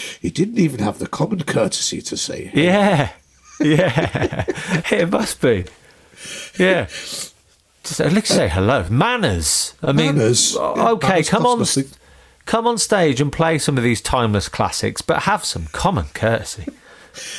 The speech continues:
Speaker 1: I will say this, by the way, talking about choreograph, the, one of the best gigs I ever saw, um, and it's quite recently, and it was in Edinburgh, um, and I went with Nick Revell,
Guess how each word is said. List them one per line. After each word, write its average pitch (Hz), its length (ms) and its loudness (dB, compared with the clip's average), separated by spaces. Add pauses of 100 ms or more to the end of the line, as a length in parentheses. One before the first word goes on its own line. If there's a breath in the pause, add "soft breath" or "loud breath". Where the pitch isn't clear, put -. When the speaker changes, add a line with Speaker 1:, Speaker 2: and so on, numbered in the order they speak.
(180 loud breath)
Speaker 1:
I 143 60 2
will 156 220 4
say 170 240 4
this, 156 180 0
by 101 220 0
the 95 80 2
way, 101 180 0
talking 139 320 0
about 117 260 -2
choreograph, 123 420 0
the, 113 140 0 (100)
one 143 120 2
of 151 60 4
the 135 60 2
best 123 240 -2
gigs 107 180 -2
I 104 80 2
ever 110 100 -2
saw, 95 400 0 (160)
um, 95 340 -2
and 110 140 -4
it's - 140 -6
quite 135 240 0
recently, 95 480 0 (460 loud breath)
and 110 120 -2
it 117 60 -2
was 107 140 0
in 117 100 2
Edinburgh, 131 560 0
um, 113 300 0
and 110 60 -4
I 113 40 -2
went 113 180 -2
with 107 200 -4
Nick 113 200 -6
Revell, 113 420 0